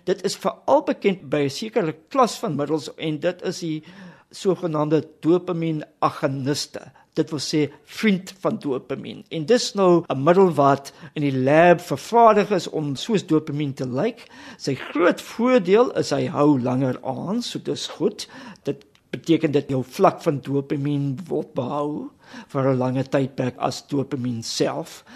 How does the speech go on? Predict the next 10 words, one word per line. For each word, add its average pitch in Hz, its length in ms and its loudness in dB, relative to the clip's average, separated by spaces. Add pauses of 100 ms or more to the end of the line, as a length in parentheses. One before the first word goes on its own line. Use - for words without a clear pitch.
(360)
Een 233 380 8
van 180 180 0
sy 143 160 -2
nadele 131 920 -2
is 131 220 -6
hierdie 151 640 2
storie 143 440 -2
van 135 120 -6
die 123 200 -6
dobbel 143 520 0